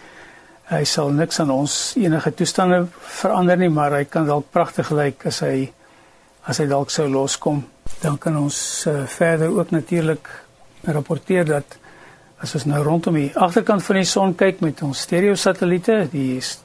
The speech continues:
die gedeeltes wat nou nog na ons kant toe gedraai gaan word, dan lyk dit redelik as duidelik dat, eh, ons in volgende week en na die einde van volgende week toe weer 'n klomp, eh, koronagat aktiwiteit gaan sien.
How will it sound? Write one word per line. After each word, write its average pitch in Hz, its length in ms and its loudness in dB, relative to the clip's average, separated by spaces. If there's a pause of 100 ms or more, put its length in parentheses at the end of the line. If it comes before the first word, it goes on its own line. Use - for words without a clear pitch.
die 127 160 -10
gedeeltes 147 480 -2
wat 143 140 -6
nou 139 160 0
nog - 160 -12 (100)
na 156 140 0
ons 139 180 -4
kant 156 160 0
toe 143 80 -2
gedraai 165 400 2
gaan 185 220 0
word, 170 240 2 (840)
dan 151 180 0
lyk 151 220 0
dit 165 200 -2
redelik 170 400 0
as - 180 -4 (100)
duidelik 156 440 0
dat, - 360 -6 (120)
eh, 170 200 2 (240)
ons 156 240 0
in 160 100 2
volgende 170 460 2
week 147 320 0 (880)
en 151 140 2
na 143 40 0
die 160 140 0
einde 180 240 4
van 156 160 0
volgende 160 400 2
week 147 160 -2
toe 147 160 -2
weer 151 180 2
'n 151 100 -2
klomp, 147 400 -4
eh, 147 220 -4 (720)
koronagat 147 760 0
aktiwiteit 147 600 -2
gaan 156 160 0
sien. 226 360 0